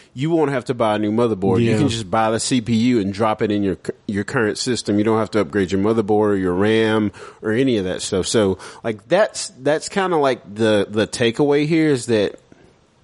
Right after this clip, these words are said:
Speaker 1: you know, to keep up with Intel, and this is something I didn't think about when I bought my Intel system, is that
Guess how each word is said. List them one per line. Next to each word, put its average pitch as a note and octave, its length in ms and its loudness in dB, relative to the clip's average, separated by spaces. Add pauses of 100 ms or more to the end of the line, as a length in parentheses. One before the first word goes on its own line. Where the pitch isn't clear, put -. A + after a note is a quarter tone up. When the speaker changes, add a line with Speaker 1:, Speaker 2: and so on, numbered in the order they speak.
(1040)
Speaker 1:
you D3+ 120 2
know, C3+ 200 2
to B2 240 -2
keep - 380 -2
up D3 100 4
with B2 200 0
Intel, A2 760 2
and B2+ 160 0
this E3 180 0
is E3+ 140 2
something D3 220 0
I B2+ 120 4
didn't A#2+ 300 0
think C3 200 0
about G2 300 2
when F#2+ 140 0
I F2+ 80 0
bought F#2+ 260 0
my F#2+ 140 -2
Intel F#2+ 300 -2
system, G2 360 0
is E2+ 120 0
that E2+ 240 2